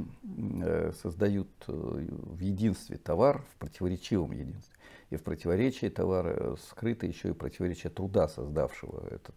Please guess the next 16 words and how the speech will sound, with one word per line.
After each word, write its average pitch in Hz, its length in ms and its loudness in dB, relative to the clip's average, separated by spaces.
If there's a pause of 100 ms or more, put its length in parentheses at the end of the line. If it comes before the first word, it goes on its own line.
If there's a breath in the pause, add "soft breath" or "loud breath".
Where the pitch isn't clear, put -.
товар. 50 320 -4 (520 loud breath)
Вот - 160 -2
только 98 280 4
так 120 300 6
удаётся 90 360 2
раскрутить 85 500 -4
всю - 180 -6
цепочку - 680 -2
и 92 40 -4
вывести, 90 760 -2 (220)
м, - 240 -4
к-, - 120 -4 (120)
теорию - 880 -2 (100)
прибавочной 95 640 6
стоимости, 101 680 0
эксплуатации, - 880 0